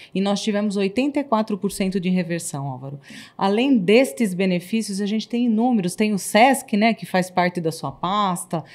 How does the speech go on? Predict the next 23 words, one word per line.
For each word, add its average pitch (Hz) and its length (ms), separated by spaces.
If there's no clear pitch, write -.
Tem 196 180
agora 190 300
vários 190 380
hotéis 180 520
aí, 170 300
pousadas 170 880
com 185 300
também 185 480
desconto. 185 800
Agora 190 260
eu 202 80
vi 208 380
viagens, 180 800
né, 190 160
que 196 160
legal, 185 440
é, 170 480
os 175 120
descontos 196 600
em 175 120
viagens. 165 760
Então, 196 220
assim, 202 260